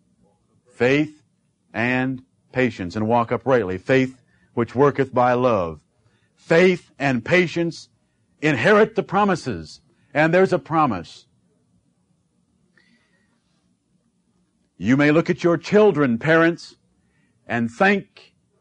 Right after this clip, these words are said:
in your mind, your emotions helping rule your mind, as to some course of behavior you ought to follow.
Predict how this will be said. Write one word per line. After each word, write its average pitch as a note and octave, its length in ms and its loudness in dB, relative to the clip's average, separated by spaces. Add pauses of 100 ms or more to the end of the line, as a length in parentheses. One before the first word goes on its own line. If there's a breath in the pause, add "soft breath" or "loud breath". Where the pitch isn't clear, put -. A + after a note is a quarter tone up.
(680)
in A#2+ 140 -6
your D#3 180 2
mind, F#3 460 2
your D3+ 120 0
emotions E3 560 0
helping D#3 400 0
rule E3+ 280 6
your D#3 200 4
mind, D#3+ 560 0 (680)
as C#3+ 220 2
to C#3+ 100 -4
some F#3+ 260 0
course G3 340 0
of D#3+ 100 -4
behavior E3 500 0
you F#3 240 0
ought F#3+ 200 2
to D#3 60 -12
follow. D3+ 560 0